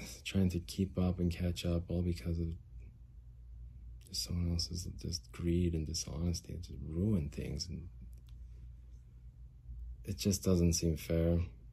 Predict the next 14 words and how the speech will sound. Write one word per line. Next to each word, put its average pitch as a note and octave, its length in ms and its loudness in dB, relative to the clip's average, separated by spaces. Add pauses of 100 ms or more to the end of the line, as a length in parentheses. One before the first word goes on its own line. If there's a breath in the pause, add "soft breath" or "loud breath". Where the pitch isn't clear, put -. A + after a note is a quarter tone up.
(760)
Two F#2+ 240 4
years F#2 340 8
in F2 80 6
a F2+ 160 6
row, F#2+ 240 6 (1500)
both F2+ 300 2
in E2+ 120 0
the E2 60 2
summertime F#2 560 4
and F2 240 6
both F2 240 2
just - 260 -4
right F2+ 300 2
there. F2+ 300 4